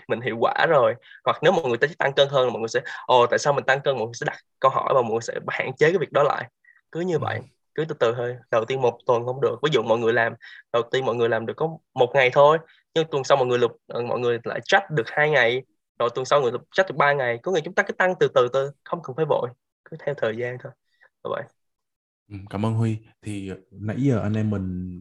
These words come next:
Speaker 2: đã nói về cái bước đầu tiên khi mà giảm cân rồi.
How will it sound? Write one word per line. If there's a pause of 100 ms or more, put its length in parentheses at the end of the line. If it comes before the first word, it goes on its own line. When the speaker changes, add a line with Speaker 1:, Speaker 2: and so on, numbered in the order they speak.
(120)
Speaker 2:
đã
nói
về
cái
bước (420)
đầu
tiên (100)
khi
mà
giảm
cân
rồi.